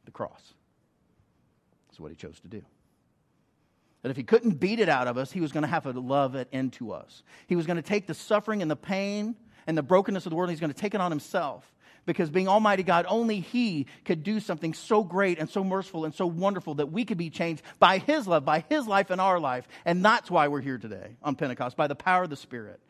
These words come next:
That God chose, chose self-limitation of no destruction. God chose that. A new way must be found, and it is the cross of Jesus Christ. It is the Spirit of the living God found in the book of Acts chapter two, this day of Pentecost that we celebrate.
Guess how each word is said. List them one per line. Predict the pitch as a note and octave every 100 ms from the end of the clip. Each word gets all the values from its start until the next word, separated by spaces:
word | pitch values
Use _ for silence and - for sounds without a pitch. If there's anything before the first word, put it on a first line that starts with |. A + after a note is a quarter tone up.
| - - -
That | F#3+
God | E3+ A3+ G#3
chose, | - B3 A3+ E3+ - - _
chose | - D#4+ D#4+ A#3 D3 -
self-limitation | - C#4+ A#3 G#3+ G3+ G3 G3+ - C#3+ A2 - -
of | D#3
no | F#3+ G#3+ A#3+
destruction. | G#3 - E3+ - A#2 - - _ _ _
God | A#3 A#3+
chose | - A3+ C#4 D4
that. | A3 B2 F#2+ _ - -
A | F#3
new | G#3 C#4
way | A#3+ A3+
must | A3 G#3 G#3+
be | G#3+ G3
found, | G3+ F#3+ G3
and | F#3
it | F#3+
is | A3
the | F#3
cross | - - A3+ A#3+ A3
of |
Jesus | F3 F#3 E3+
Christ. | - E3 - - -
It | G3
is | E3+
the | E3
Spirit | - - - B3 C4 A3
of | E3+
the | E3
living | F#3 F#3 F3
God | D#3+ D#3 D3+
found | E3+ E3 D#3+
in |
the | D#3
book | D#3 E3
of |
Acts | D3+ C3
chapter | - D3+ - C3
two, | - A#2 G#2+ - _
this | D3+
day | D3 E3 D3+
of | C#3
Pentecost | D3+ C3+ - B2 -
that |
we | A2
celebrate. | A2+ A2 G#2 F2+ -